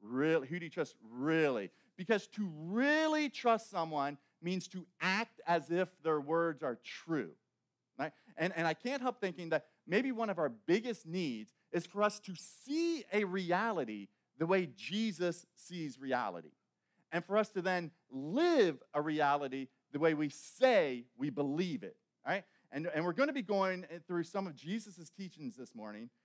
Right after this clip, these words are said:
and frankly, I'm very glad that these are Jesus' words,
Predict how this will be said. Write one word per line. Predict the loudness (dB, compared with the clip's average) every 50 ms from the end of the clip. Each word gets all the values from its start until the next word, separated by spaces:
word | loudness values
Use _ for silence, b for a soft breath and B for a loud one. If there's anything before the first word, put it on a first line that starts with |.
| _ _ _ _ _ _ _ _ _ _ _ _ -4
and | -2 -2 -2
frankly, | 0 2 2 2 2 0 -2 -2 0 2
I'm | 2 0 -2 -4 -2
very | 2 2 4 4 2 0
glad | 0 0 2 2 4 4 2 0 -2 -6 _ _ -6
that | -6 -4 -2
these | -2 -4 -2 -2
are | -4
Jesus' | -6 -6 -8 -6 -4 -4 -4 -6 -10 -18 -20 -20 -20 -20 -8
words, | -4 -4 -2 -2 -4 -6 -10